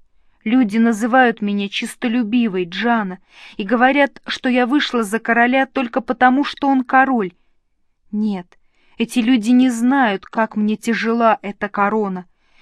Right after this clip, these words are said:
Они не знают, что из страха я отказывалась от руки короля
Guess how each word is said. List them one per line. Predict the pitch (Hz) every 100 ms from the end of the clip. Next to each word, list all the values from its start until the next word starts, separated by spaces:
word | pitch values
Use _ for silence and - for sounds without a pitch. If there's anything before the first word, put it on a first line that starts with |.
| -
Они | 220 240 254
не | 277
знают, | 254 262 302 247 190 - _ -
что | - - 240
из | 233 -
страха | - 254 269 254 - 180
я | 196 208 240
отказывалась | 240 - 285 240 247 254 247 -
от | 226 220
руки | 240 233 254
короля | - 254 254 254 233 190